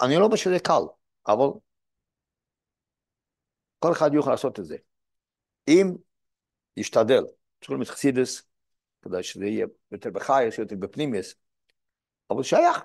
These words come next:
און יוכל כל שנים בעבודתו. בהסכם דער רגש אהבה, ודבקות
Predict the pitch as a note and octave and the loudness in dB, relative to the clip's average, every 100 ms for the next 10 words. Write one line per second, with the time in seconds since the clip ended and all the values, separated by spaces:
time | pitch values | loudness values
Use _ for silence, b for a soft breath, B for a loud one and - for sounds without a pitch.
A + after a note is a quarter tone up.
0 | _ _ _ _ _ _ _ _ _ _ | _ _ _ _ _ _ _ _ _ _
1 | _ - C3 F3 G3 D3+ D#3 A3 F#3 D3+ | _ -2 4 6 6 4 4 6 4 2
2 | - C3+ C3 D#3+ D3+ B2+ A#2 G#2+ - - | 0 -2 0 0 2 2 2 0 -2 -2
3 | A2+ D#3 D#3+ A#2 A2+ C3+ C3 G2 G2 F2 | 2 2 2 0 0 0 0 0 0 0
4 | F#2+ D#3 - _ - A2+ G#2+ F#2 | 0 -4 -8 _ 0 2 4 4